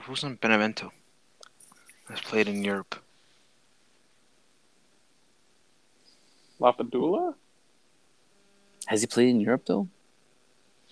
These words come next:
Speaker 1: No.
Speaker 2: No, I don't think it's Lapadula. Oh, no, European. Never mind. He's Peruvian now.
Speaker 1: Wait a minute. There was a defender that they signed when they came up. Who was it?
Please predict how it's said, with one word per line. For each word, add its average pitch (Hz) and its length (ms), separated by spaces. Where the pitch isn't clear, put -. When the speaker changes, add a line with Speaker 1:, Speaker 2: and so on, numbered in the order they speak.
Speaker 1:
No. 110 40
Speaker 2:
No, 107 160
I 120 180
don't 123 160
think 113 120
it's - 100
Lapadula. - 520
Oh, 139 120
no, 135 100
European. 120 460
Never 107 120
mind. 104 240
He's 107 140
Peruvian 110 560
now. 107 220
Speaker 1:
Wait 151 200
a 143 40
minute. 131 220
There 151 100
was 160 180
a 165 60
defender 160 480
that 131 140
they 123 100
signed 110 640
when 117 160
they 113 100
came 117 280
up. 101 260
Who 127 80
was 117 240
it? 95 80